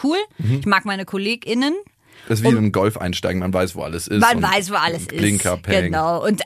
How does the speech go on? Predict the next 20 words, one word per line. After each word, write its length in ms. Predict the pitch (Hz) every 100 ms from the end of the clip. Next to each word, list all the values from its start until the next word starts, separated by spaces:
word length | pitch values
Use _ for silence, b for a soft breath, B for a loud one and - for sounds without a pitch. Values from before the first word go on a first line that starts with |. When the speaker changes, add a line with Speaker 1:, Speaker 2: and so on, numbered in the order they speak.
| 180
Speaker 1:
mit 220 | 208 214 220
dem 100 | 190
Blinken 280 | 202 226 208
macht 140 | 196
man 100 | 190
eigentlich 220 | 185 196
schon 140 | 208 180
intuitiv, 560 | 196 196 180 - 214
währenddessen 320 | 190 180 180 185
man 120 | 180
über 140 | 175
den 140 | 165 156
Einkauf 300 | 220 233 208
Speaker 2:
Gar 60 | 104
nicht 100 | 202
mehr, 100 | 190
Speaker 1:
nachdenkt. 300 | 190 190 185
Speaker 2:
genau. 80 | 170
Speaker 1:
Super. 240 | 165 107
Speaker 2:
Mhm. 140 | 113